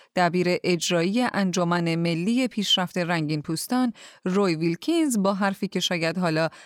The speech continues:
به نظر ادعای عتیقه به نظر برسد، خبرنگاران را اینطور مخاطب قرار داد.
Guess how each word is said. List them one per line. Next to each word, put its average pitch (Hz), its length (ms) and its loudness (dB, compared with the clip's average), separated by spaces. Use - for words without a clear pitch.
به 190 120 0
نظر 165 440 0
ادعای 170 580 0
عتیقه 185 500 0
به 294 120 2
نظر 220 360 0
برسد، 156 560 -2
خبرنگاران 165 1000 0
را 156 240 0
اینطور 214 460 0
مخاطب 151 600 -4
قرار 156 380 -2
داد. - 360 -8